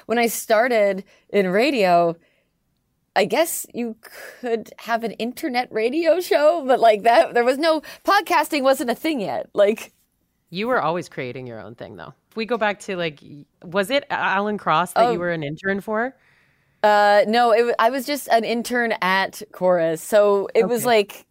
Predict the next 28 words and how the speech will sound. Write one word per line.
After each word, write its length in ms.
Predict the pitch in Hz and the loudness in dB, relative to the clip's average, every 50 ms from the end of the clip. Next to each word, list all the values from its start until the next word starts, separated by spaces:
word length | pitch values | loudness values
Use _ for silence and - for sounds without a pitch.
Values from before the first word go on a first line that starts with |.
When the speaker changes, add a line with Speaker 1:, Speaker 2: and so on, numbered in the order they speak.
| _ - - - | _ -10 -8 -2
Speaker 1:
in 160 | - 277 302 | 0 2 2
the 80 | 285 277 | 2 2
digital 320 | 220 254 240 262 190 180 175 | 2 2 0 0 0 -2 -4
department, 360 | 170 - 160 - - - - | -2 -2 -4 -6 -6 -10 -14
though. 240 | - - - - - _ _ | -12 -12 -12 -12 -16 _ _
Speaker 2:
<laughs> 100 | _ _ | _ _
Speaker 1:
Yeah. 200 | - 208 233 196 | -4 0 0 2
Speaker 2:
Yeah. 140 | 170 165 - - - - - _ _ _ _ _ _ _ | 2 0 -2 -6 -12 -20 -20 _ _ _ _ _ _ _
Speaker 1:
I 60 | - | -4
kinda 220 | 214 311 339 349 | -2 -2 -2 -2
did 160 | 302 320 294 277 | 0 0 0 2
a 20 | |
little 180 | 254 247 240 226 | 2 2 2 2
bit 120 | 254 214 | 2 2
of 80 | 185 180 | 2 0
everything. 480 | 175 156 170 165 - - - - - - - - _ _ | 0 -2 -2 -6 -8 -10 -16 -20 -20 -20 -20 -20 _ _
<laughs> 340 | _ _ _ _ _ - - | _ _ _ _ _ -6 -2
But 160 | 202 247 233 | 0 0 2
I 120 | 247 254 285 | 2 2 2
did, 240 | 240 302 349 302 226 | 2 0 0 0 0
you're 160 | 233 233 226 | 0 2 2
right. 180 | 220 185 151 | 4 4 4
I 80 | 151 214 | 2 2
did 180 | 202 262 269 - | 0 -2 -4 -2
start 220 | - 247 247 233 | 0 0 0 2
a 20 | |
YouTube 420 | 226 214 214 190 - - 185 160 160 | 0 0 -2 -2 -2 -2 -4 -4 -2
series. 420 | - 175 160 139 143 151 160 - | -4 -4 -4 -2 -4 -6 -10 -14